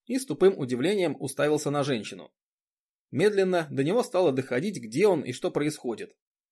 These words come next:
Он лежал на куче соломы в коридоре конюшни, а напротив, подвинув к себе табуретку, уселась она в простом платье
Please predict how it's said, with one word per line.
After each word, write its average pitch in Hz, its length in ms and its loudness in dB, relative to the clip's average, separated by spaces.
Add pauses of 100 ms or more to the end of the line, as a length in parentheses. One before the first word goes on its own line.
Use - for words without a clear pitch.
(260)
Он 226 200 2
лежал 156 300 2
на 135 120 -2
куче 147 240 -4
соломы 151 480 0
в - 80 -16
коридоре 127 360 0
конюшни, 151 640 -4 (140)
а 117 100 -8
напротив, 165 500 0 (220)
подвинув 170 400 -2
к - 60 -20
себе 127 200 -2
табуретку, 196 680 0
уселась 214 460 -4
она 143 420 -4 (240)
в - 60 -20
простом 127 380 -4
платье 185 500 -2